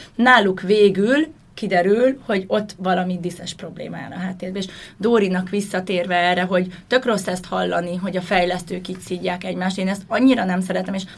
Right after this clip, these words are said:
sajnos nagyon sok mindenkivel találkozom is, és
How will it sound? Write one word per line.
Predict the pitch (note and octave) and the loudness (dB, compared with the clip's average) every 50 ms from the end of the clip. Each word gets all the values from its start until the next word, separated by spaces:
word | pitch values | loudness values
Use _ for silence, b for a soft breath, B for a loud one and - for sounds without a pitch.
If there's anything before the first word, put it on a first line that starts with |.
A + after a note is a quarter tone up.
| B B B B B B | B B B B B B
sajnos | - - - A#3 A3+ A3 G#3 G3+ G#3 | -4 2 6 6 6 6 4 0 2
nagyon | B3+ C4 C#4 B3+ G#3 | 2 4 4 4 4
sok | F#3+ - G3 F#3 F#3 | 2 0 -2 -4 -4
mindenkivel | F#3+ F3 F3+ F3+ G3 F#3+ F#3 F#3+ F#3+ F#3+ G3 D3 | -4 -4 -4 -4 -4 -4 -4 -4 -4 -4 -4 -2
találkozom | B2+ G3+ F#3 F#3 F3 F3 F3 F3 - F#3 F3+ F#3 F3 F3+ | 2 4 4 4 4 2 -2 -6 -6 -6 -4 -4 -4 -4
is, | F#3+ G#3 G3+ | -4 -4 -4
és | G3 F#3+ | -4 -6